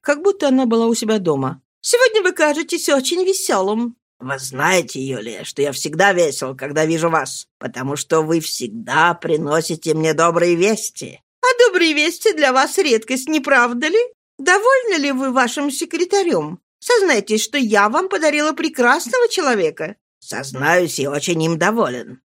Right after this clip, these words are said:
«Бедный мальчик, он должен быть слишком счастлив моим знакомством. Не зная он меня, и ему никогда бы не иметь места в пятнадцать тысяч франков». «Да, но не зная он вас,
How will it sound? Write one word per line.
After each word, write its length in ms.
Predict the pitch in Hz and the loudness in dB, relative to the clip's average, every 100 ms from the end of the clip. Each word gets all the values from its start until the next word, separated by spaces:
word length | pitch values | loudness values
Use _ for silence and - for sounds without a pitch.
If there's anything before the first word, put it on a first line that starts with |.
| _ | _
«Бедный 360 | 466 427 330 311 | 2 4 0 2
мальчик, 500 | 302 254 269 392 403 | 4 2 0 0 2
он 200 | 403 392 | 2 2
должен 480 | 370 381 339 359 | 2 2 2 -2
быть 220 | 320 349 - | 0 -4 -2
слишком 600 | 427 466 453 - 269 269 | 2 4 4 0 -6 -4
счастлив 520 | - 302 285 285 294 | 0 0 0 -6 -4
моим 300 | 294 302 302 | 0 2 2
знакомством. 880 | 277 311 320 330 330 - 330 320 349 _ _ | 0 -2 0 -4 -4 -6 -4 -4 -8 _ _
Не 200 | - 320 | -4 -2
зная 360 | 320 320 330 320 | 0 2 2 2
он 100 | 320 | 0
меня, 260 | 320 339 480 466 _ _ | 0 0 0 -2 _ _
и 80 | 277 | 0
ему 240 | 285 302 | 2 2
никогда 460 | 311 320 359 359 427 453 | 0 0 -2 0 0 0
бы 100 | 330 | 0
не 200 | 277 277 | -2 0
иметь 260 | 269 262 254 | 0 -2 -2
места 540 | 294 294 269 - 285 | 0 0 0 -6 -8
в 80 | 269 | -6
пятнадцать 640 | - 269 294 285 277 339 - | -8 -6 0 0 0 -4 -4
тысяч 320 | 320 330 - | -2 -2 -4
франков». 800 | - 330 208 160 - 220 - - _ _ _ - | -2 0 0 -2 -4 -6 -8 -20 _ _ _ -18
«Да, 400 | 131 - 160 131 | -4 0 0 0
но 380 | 139 143 143 147 | -4 -4 -4 -4
не 160 | 147 | -4
зная 420 | 156 147 151 170 151 | -6 -4 0 2 2
он 140 | 147 | 0
вас, 480 | 127 127 220 - | -4 0 0 -2